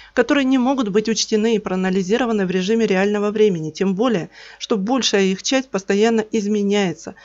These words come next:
то есть их в принципе невозможно рассматривать в статике. Поэтому в политике рассматривается динамика идущих процессов, их направление,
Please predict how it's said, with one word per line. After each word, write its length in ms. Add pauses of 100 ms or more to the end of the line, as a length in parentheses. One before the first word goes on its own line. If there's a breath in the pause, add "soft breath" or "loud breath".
(200 loud breath)
то 100
есть 260
их 160
в 40
принципе 420
невозможно 560
рассматривать 560
в 80
статике. 480 (300 loud breath)
Поэтому 340
в 80
политике 520
рассматривается 680
динамика 580
идущих 360
процессов, 520
их 160
направление, 720